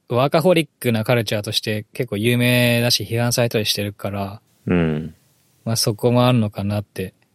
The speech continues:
Speaker 1: 思いますよね。
Speaker 2: そうですね。外から見てる分には、その文化がなんか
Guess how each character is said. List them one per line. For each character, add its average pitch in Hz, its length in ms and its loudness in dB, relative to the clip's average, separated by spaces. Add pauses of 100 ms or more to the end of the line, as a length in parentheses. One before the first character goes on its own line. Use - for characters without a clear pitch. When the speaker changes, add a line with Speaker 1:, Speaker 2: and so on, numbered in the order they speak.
(760)
Speaker 1:
思 104 140 -4
い 101 40 -4
ま 101 120 -4
す - 100 -6
よ 92 80 -6
ね。 92 220 -14 (340)
Speaker 2:
そ 85 300 0
う - 20 -6
で - 80 -8
す - 160 -6
ね。 104 160 2
外 180 320 0
か 127 140 0
ら 104 80 2
見 110 160 2
て 117 100 4
る 95 80 4
分 87 220 2
に 82 100 0
は、 78 80 0
そ - 160 0
の 135 140 2
文 147 240 4
化 82 120 0
が 78 140 -2
な - 100 2
ん 92 40 -8
か - 260 -6